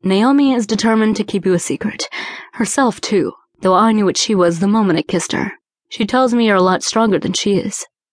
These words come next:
This was news to me. "She said that?" "She also said you're irresponsible, but yeah, you're strong." I grinned. Puck leaned forward.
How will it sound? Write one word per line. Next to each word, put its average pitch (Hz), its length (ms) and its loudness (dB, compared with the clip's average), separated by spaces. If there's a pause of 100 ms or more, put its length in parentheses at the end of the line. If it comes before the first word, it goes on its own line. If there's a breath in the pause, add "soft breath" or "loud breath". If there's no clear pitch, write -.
(640)
This 190 520 0
was 151 160 0
news 185 300 0
to - 100 -4
me. 180 380 0 (500 loud breath)
"She - 200 -2
said 175 300 -2
that?" 339 280 0 (920)
"She - 240 -2
also 254 340 0
said 202 240 0
you're 190 180 0
irresponsible, 175 800 0
but 208 240 0
yeah, 180 200 0
you're 160 180 0 (100)
strong." 160 360 -4 (580)
I 160 100 0
grinned. 160 480 0 (720 loud breath)
Puck 180 320 -2
leaned 196 260 2
forward. 175 520 0